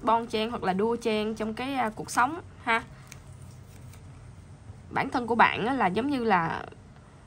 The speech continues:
mình nghĩ rằng á, với cái năng lượng này á, thì á, có một cái gì đó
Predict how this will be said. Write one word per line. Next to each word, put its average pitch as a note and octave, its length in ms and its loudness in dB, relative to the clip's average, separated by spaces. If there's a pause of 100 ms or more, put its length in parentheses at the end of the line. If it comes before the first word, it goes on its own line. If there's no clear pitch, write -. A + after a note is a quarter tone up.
(640)
mình G3+ 200 2
nghĩ E3+ 220 2
rằng G3+ 260 8
á, B3 120 4
với C4+ 140 0
cái D4 120 0
năng A3+ 180 2
lượng F#3+ 200 2
này F3+ 260 2
á, B3 180 0 (2000)
thì F3+ 260 4
á, A3+ 300 6 (600)
có C#4 140 10
một D4 140 2
cái C#4+ 100 2
gì G3+ 100 4
đó A3 100 6